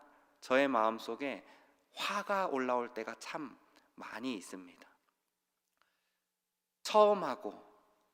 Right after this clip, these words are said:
해보지 않았고 익숙하지 않은 일에 못하는 것은 누구나가 당연한 것입니다. 그런데 저는 할 수 있는데 누군가는 못하는 모습을 보면서 한 번, 두 번 가르쳐 줬는데도 못하는 모습을 보면서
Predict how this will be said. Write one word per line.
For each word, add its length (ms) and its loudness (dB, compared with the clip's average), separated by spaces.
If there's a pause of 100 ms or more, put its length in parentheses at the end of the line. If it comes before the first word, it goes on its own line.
(480)
해보지 320 2
않았고 540 -4 (380)
익숙하지 640 0
않은 340 2
일에 420 -4 (240)
못하는 540 -4
것은 440 -8 (320)
누구나가 720 -4 (320)
당연한 520 -6
것입니다. 520 -16 (1040)
그런데 540 -4 (240)
저는 380 2
할 160 -2
수 160 -6
있는데 440 -6
누군가는 500 -6
못하는 440 -4
모습을 380 -6
보면서 640 -12 (340)
한 260 -2
번, 240 4
두 140 -2
번 200 4
가르쳐 360 -4
줬는데도 540 -6
못하는 480 -4
모습을 400 -8
보면서 580 -12